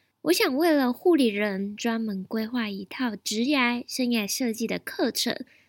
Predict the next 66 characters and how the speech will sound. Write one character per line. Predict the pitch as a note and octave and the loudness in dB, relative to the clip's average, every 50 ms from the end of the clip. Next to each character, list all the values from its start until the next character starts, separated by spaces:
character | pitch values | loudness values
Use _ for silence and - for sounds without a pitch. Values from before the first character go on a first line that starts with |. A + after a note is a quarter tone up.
| _ _ - | _ _ 0
这 | - E4+ | 0 2
是 | E4 G4 | 4 4
我 | D#4 B3+ - | 2 0 2
一 | - D#4+ D#4+ D4+ C#4 | 2 2 4 2 2
直 | C4 C4 B3+ | -2 -4 -2
一 | - - D4 C4+ | 0 2 2 2
直 | B3+ C4 | 2 0
很 | B3 - - - A#3 A3 G#3+ A#3+ D4 | -2 -2 -2 0 0 0 0 -2 -4
想 | - - - C4+ - - _ - | -2 -2 0 0 0 0 _ -6
也 | - G#3 A3 | -4 -4 -4
很 | - - G#3+ F#3+ G3+ A3 B3 | -4 -4 -4 -2 -2 0 0
努 | B3+ A3 - - | 0 0 -2 -2
力 | - A#3 G#3 G3 | -2 -2 -2 -2
在 | G#3+ G#3 G3 F#3 | -6 -6 -6 -6
做 | - - A3+ G#3 - - - - | -6 -4 -4 -4 -4 -4 -8 -12
的。 | - _ _ _ _ _ | -14 _ _ _ _ _
在 | - D#4+ F4 | 2 4 4
这 | D#4+ F4 E4+ E4+ | 6 6 4 2
一 | D#4+ | 2
集 | - B3+ | 0 -2
节 | G#3+ A#3 A3 | -2 -2 -2
目 | A3 C4 C#4 | 0 0 0
的 | C4 A3+ | 0 0
资 | B3 A#3 | -2 -2
讯 | A#3 - C4 | -2 -2 0
栏 | A#3 A3+ G#3 G3+ | 0 0 -2 -2
里 | G#3 G3+ F#3 | -4 -2 -2
面 | G3+ C4+ D#4 D#4 | 0 0 0 2
呢， | D#4 D#4 D#4 | 0 0 0
有 | D4 A#3+ G3+ | 0 0 -2
一 | F#3 F#3 | -2 -2
个 | - G#3+ G3+ | -2 -4 -2
问 | G#3+ C4 F#4+ G4+ F#4 F4 E4 | 0 2 2 2 2 0 0
卷 | - F4+ D#4 C4+ | 2 0 2 2
调 | B3+ D4 D4 C4+ A#3+ | 2 2 2 2 0
查， | - - A3+ G#3+ G#3 G3+ - - _ _ _ _ _ _ - | -2 -2 -2 -2 -2 -2 -4 -8 _ _ _ _ _ _ 0
只 | - C4 | 2 4
要 | D#4 A4 A#4+ A#4+ | 4 4 4 2
你 | E4+ A#3 | 2 2
在 | C#4 D4 C#4+ C4 | 2 2 2 2
十 | B3 - - - G#3 | 0 0 0 0 0
二 | G#3+ A3 | 2 2
月 | A#3+ B3+ C#4 C4 A3+ | 4 4 4 2 2
三 | - A#3 A3+ A3+ | 0 -2 -2 -2
十 | A3+ - A3+ - | -2 -4 -6 -6
一 | - A3 A3+ | -2 -2 0
日 | A3+ A3+ A#3+ B3+ - - _ _ _ _ _ - | 0 2 2 2 0 0 _ _ _ _ _ -10
填 | - - G#3+ G#3 A#3 C#4 | -4 -2 0 0 0 0
写 | - - F4+ D4+ B3+ | 0 2 2 2 2
完 | A3+ G#3+ G#3+ G#3 | 2 0 -2 0
问 | A3 B3 C4+ B3+ A3+ G#3+ | 2 2 2 2 2 -2
卷， | G#3+ - C4 A#3+ - - _ _ _ _ _ _ _ - | -2 0 -2 -2 -2 -6 _ _ _ _ _ _ _ 0
就 | - C4+ C4 B3+ | 2 4 4 6
会 | C4 B3+ | 4 4
呢 | A#3 A3 G3+ | 4 2 0
在 | A3 A3 G3+ G#3 G#3 G#3 G3+ G3+ | 0 -2 -2 -2 -2 -2 0 2
第 | G#3 C4+ B3 A3+ | 4 4 4 4
一 | A#3+ B3 | 2 2
时 | B3 - - G#3 G3+ | 2 0 0 -2 -2
间 | F3+ A3+ A#3 A#3 A#3 B3 C4+ - | 0 2 2 2 2 -2 -4 -6
收 | - - - B3+ A#3 A#3 | -4 0 0 2 2 4
到 | A#3 B3+ B3 A#3 G#3 | 4 4 4 4 4
我 | G3+ G3+ - | 4 2 2
的 | - - G2 D#2+ - | 2 0 -2 -2 -2
首 | - - - - - - | 0 0 0 0 -2 -2
发 | - - F4 | 2 4 4